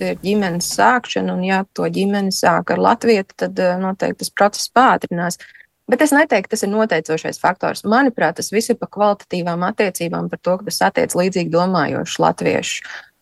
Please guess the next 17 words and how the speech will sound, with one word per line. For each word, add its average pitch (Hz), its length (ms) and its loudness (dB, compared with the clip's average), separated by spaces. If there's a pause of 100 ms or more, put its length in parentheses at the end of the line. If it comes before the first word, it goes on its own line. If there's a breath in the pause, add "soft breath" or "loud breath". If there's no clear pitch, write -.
Jo 202 120 4
es 202 80 0
pieļauju, 214 400 6
ja 180 60 -4
mums 214 300 0
nebūtu 196 420 0
tas - 120 -6
klikšķis - 500 -4
noticis 208 520 0
un 180 100 0
nerastos 185 420 2
kopīgas 185 480 -2
intereses, 190 440 2
un 180 80 0
mēs 170 120 -2
nesāktu 175 500 0
daudz 190 400 -2